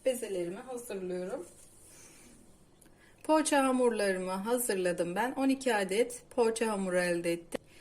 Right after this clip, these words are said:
İki yüz gram lor peyniri kullanıyorum. Ben içerisine hafif tuz ekledim. Çünkü tuzsuz bir peynir olduğu için hafifçe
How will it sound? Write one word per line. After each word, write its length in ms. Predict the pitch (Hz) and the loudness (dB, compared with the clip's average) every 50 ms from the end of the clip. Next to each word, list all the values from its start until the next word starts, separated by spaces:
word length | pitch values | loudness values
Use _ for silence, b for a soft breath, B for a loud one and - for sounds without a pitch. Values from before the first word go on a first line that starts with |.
| B B B | B B B
İki 240 | - 285 269 - 320 | -2 -2 2 4 4
yüz 240 | 330 320 285 262 214 | 4 4 2 0 2
gram 400 | 233 233 226 226 262 339 381 359 | 2 4 4 4 2 0 0 2
lor 220 | 302 294 294 285 | 4 4 4 4
peyniri 400 | - 285 262 240 233 226 226 226 | 2 2 2 2 2 0 -2 -4
kullanıyorum. 580 | - - 226 220 214 214 214 226 240 294 349 349 | -4 -4 -2 0 0 0 0 0 -2 -2 0 0
Ben 180 | 330 285 269 | 0 0 0
içerisine 600 | 262 269 269 - 262 247 240 240 - 220 226 247 277 | 0 0 2 2 2 2 2 0 -4 -4 -2 -2 0
hafif 380 | 269 269 254 247 247 240 - | 0 0 -2 -2 -4 -8 -6
tuz 220 | - 262 247 240 - | -4 -4 -4 -2 -2
ekledim. 480 | 220 208 196 - - 202 196 226 262 | -4 -4 -4 -2 -4 -2 0 2 0
Çünkü 320 | 262 - 254 233 233 - - | 2 0 -2 -2 -4 -6 -4
tuzsuz 460 | - 233 226 - - 220 214 202 196 | -4 -4 -4 -4 -6 -8 -10 -6 -6
bir 140 | 202 196 196 | -6 -6 -4
peynir 340 | - 226 226 226 220 214 | -4 -4 -4 -2 -4 -4
olduğu 300 | 202 202 202 196 202 233 | -4 -4 -4 -4 -4 -6
için 240 | 240 214 - - 254 | -6 -6 -6 -6 -4
hafifçe 640 | 262 254 247 247 240 233 - - 196 196 208 254 - | -4 -6 -6 -6 -8 -8 -4 -4 -4 -2 -4 -4 -6